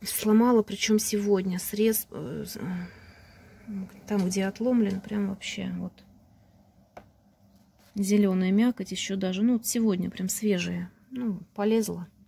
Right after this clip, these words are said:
Рукожопище. Рукожопище. Вот. Это каланхоя войло-, войлочная. Это ментоза. Похож на шоколадный солдат, но посветлей.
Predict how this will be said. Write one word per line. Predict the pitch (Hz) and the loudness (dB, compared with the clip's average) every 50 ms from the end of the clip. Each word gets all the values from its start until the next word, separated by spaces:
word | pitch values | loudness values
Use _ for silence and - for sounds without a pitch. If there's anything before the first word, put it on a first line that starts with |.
| _ _ - - - - - - - _ _ | _ _ -20 -20 -20 -18 -20 -20 -20 _ _
Рукожопище. | - - - - 220 220 208 190 180 - 214 - - - - 190 175 - - _ _ _ _ - | -20 -14 -8 -4 -2 0 0 -2 -4 -6 -8 -6 -4 -4 -4 -6 -10 -14 -18 _ _ _ _ -20
Рукожопище. | 220 - - 214 202 190 180 - - - - - - - - - - - - - | -14 -10 -6 -6 -4 -4 -6 -6 -8 -8 -8 -10 -14 -20 -20 -20 -20 -18 -12 -8
Вот. | 208 202 208 196 175 - - - _ _ _ _ _ _ _ _ _ _ _ _ _ - - - | -6 -2 -2 -2 -4 -6 -10 -20 _ _ _ _ _ _ _ _ _ _ _ _ _ -20 -8 -2
Это | - 208 202 - 196 185 180 - | -2 0 0 0 -2 -4 -4 -4
каланхоя | - 180 190 190 185 180 - - - 175 175 165 | -4 -4 -2 0 0 -2 -4 -6 -8 -6 -4 -4
войло-, | 170 180 190 180 160 156 165 165 - | -2 -2 -2 -2 -2 -2 -4 -6 -8
войлочная. | 170 180 190 180 175 165 - - - 175 175 | -4 -2 -2 -2 -2 -4 -4 -6 -6 -6 -8
Это | 175 - 190 | -6 -4 -2
ментоза. | 190 185 175 170 180 - 202 226 254 247 247 254 | -2 0 -2 -2 -4 -2 -2 -2 -2 -2 -4 -4
Похож | 226 - 202 202 - - 226 190 - - | -4 -6 -8 -8 -4 -2 -2 -2 -2 -2
на | 202 185 | -4 -2
шоколадный | 185 - 185 - - 190 190 175 170 170 165 170 | -4 -4 -4 -4 -4 -2 -2 -2 -2 -2 -4 -4
солдат, | - - 175 180 185 190 233 277 294 - | -4 -6 -6 -6 -6 -4 -4 -4 -4 -4
но | - 214 214 | -2 -2 -2
посветлей. | 220 - 202 - - 202 202 202 196 185 180 180 160 170 - - - | -2 -4 -4 -4 -2 -4 -4 -4 -4 -6 -4 -4 -6 -8 -10 -14 -20